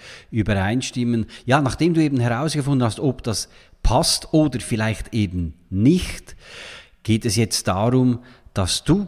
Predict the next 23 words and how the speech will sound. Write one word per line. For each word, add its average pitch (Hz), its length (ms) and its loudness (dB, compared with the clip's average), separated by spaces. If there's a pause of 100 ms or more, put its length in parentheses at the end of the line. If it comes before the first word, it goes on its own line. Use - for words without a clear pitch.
(140)
dein 113 320 -4
ganz 165 320 -4
persönliches 147 760 -2
Zielbild 175 840 0 (500)
definierst, 117 960 0 (180)
wenn 117 300 4
es 139 180 2
um 104 360 0 (220)
deine 123 560 2 (1160)
berufliche 98 560 2
Sinnhaftigkeit - 840 -4
geht. - 260 -18 (1300)
Ja, 98 60 2
meist 123 260 0
wissen 139 300 2
wir 117 80 2
gar 107 260 0
nicht, 135 240 0
was 117 200 -2
wir 98 60 -4
konkret 107 540 -2
wollen 107 400 0
oder 98 280 -2